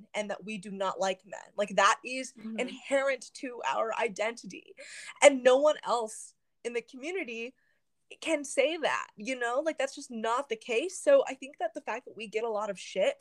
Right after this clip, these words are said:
Speaker 1: for, like, or we, or supposedly people are mad at,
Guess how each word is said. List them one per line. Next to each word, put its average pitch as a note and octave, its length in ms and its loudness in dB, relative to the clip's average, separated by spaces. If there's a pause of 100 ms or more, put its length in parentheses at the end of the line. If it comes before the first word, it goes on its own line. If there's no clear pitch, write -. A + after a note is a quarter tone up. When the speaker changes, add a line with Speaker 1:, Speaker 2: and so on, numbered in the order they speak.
(120)
Speaker 1:
for, G3 320 2 (260)
like, - 180 0
or C#4+ 240 8
we, B3+ 380 -8
or B3 260 -2
supposedly A3 840 -6 (240)
people B3+ 600 2 (480)
are A#3+ 320 8
mad C4 360 -4
at, A#3 160 -2